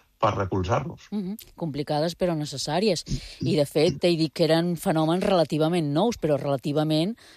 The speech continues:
Speaker 2: estan parlant, bé, tu mos has dut fins dos mil tres. Ja són molts d'anys que realment aquest repte
Speaker 1: Mm.
Speaker 2: compartit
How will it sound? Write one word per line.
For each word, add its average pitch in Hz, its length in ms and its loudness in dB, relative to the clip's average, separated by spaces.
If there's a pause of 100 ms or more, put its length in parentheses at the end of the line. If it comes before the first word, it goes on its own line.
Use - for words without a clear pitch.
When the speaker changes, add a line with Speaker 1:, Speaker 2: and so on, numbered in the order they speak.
Speaker 2:
estan 147 280 -4
parlant, 160 440 2
bé, 160 160 4
tu 156 120 -8
mos 156 280 -2
has 160 260 -2
dut 160 300 -2
fins 160 320 -4
dos 143 220 0
mil 175 260 2
tres. 190 340 2 (400)
Ja 165 140 0
són 208 240 -2
molts 170 260 0
d'anys 180 460 0
que 202 100 2
realment 160 420 2
aquest 160 280 -2
repte 180 320 4
Speaker 1:
Mm. - 60 -4
Speaker 2:
compartit 160 840 -2